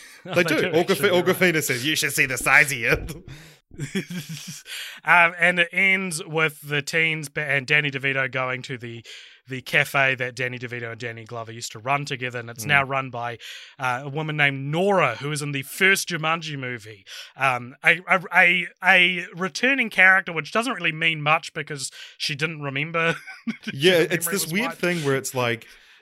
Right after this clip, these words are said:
Speaker 2: I, I, I, I did, you told me after, 'cause we saw this film together, actually.
Speaker 1: Mm-hmm.
Speaker 2: Uh, <laughs> a double feature, actually. We watched, uh, this and Cats back to back, um, 'cause they
Speaker 1: Yeah.
Speaker 2: both came out on the same day. Uh, yeah, uh, like, the,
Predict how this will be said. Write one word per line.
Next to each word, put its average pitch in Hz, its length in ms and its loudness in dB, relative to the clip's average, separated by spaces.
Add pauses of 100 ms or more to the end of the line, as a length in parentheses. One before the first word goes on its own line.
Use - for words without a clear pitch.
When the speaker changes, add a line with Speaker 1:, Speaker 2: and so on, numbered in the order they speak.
(140)
Speaker 2:
I, 147 140 2
I, 143 400 4 (100)
I, 151 340 2
I 156 40 4
did, 151 200 -4
you 139 120 -2
told 139 220 -2
me 135 80 -2
after, 113 360 -4
'cause 107 120 -10
we 123 80 -4
saw 123 200 -4
this 85 100 -12
film 92 160 -12
together, 92 300 -14
actually. 147 240 -8
Speaker 1:
Mm-hmm. 151 100 -8 (640)
Speaker 2:
Uh, 113 280 -2
<laughs> - 80 -6
a 120 100 -4
double 123 220 -2
feature, 107 380 -8
actually. 87 320 -14
We 90 160 -14
watched, - 340 -16
uh, 90 360 -12
this 95 220 -8
and 92 160 -12
Cats - 320 -12
back 87 240 -14
to 101 60 -18
back, 85 180 -14 (500)
um, 87 160 -14
'cause 95 100 -18
they 95 80 -8
Speaker 1:
Yeah. 123 100 -6
Speaker 2:
both - 120 -10
came 92 120 -10
out 80 60 -14
on 76 60 -18
the 87 40 -18
same 87 200 -16
day. 87 140 -14 (540)
Uh, 151 100 -2
yeah, 139 140 2 (160)
uh, - 40 -4
like, 135 220 0
the, 156 260 -6